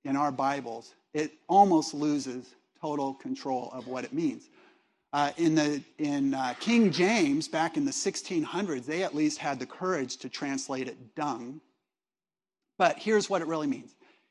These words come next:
It means street scum, and it has to do with what was in the streets of that day with all of those animals walking around.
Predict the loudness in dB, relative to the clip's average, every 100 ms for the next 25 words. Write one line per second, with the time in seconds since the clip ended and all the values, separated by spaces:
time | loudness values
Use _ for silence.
0 | _ -2 0 4 6 6 4 -4 -8 -2
1 | -2 2 0 0 -4 -2 -4 -4 -8 -12
2 | _ _ _ _ _ 0 2 4 4 4
3 | 2 -2 0 0 0 0 0 2 0 0
4 | 0 0 0 0 -2 -2 0 -2 -4 -6
5 | -2 -2 -4 -8 -8 -10 -16 _ _ 0
6 | 4 6 6 2 0 2 2 2 -2 -4
7 | -6 -6 -4 -4 -4 -2 -6 -8 -16